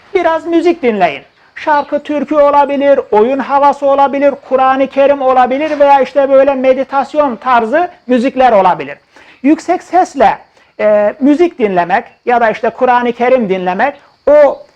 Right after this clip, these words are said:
evin içerisindeki atıl alanların o sesle yankılanması neticesinde oralardaki kötü iklim veya enerji oradan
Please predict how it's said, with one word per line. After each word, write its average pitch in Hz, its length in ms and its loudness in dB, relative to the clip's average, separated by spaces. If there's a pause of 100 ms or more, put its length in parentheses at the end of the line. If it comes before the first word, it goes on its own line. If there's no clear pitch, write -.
evin 262 400 0
içerisindeki 220 1000 -4
atıl 247 520 -2
alanların 202 760 -2 (140)
o 302 160 2
sesle 220 680 -2 (300)
yankılanması 233 840 -2
neticesinde 196 920 -4 (440)
oralardaki 226 760 0
kötü 294 300 -6
iklim 247 580 -2 (160)
veya 247 300 2 (520)
enerji 262 480 -2 (160)
oradan 233 400 2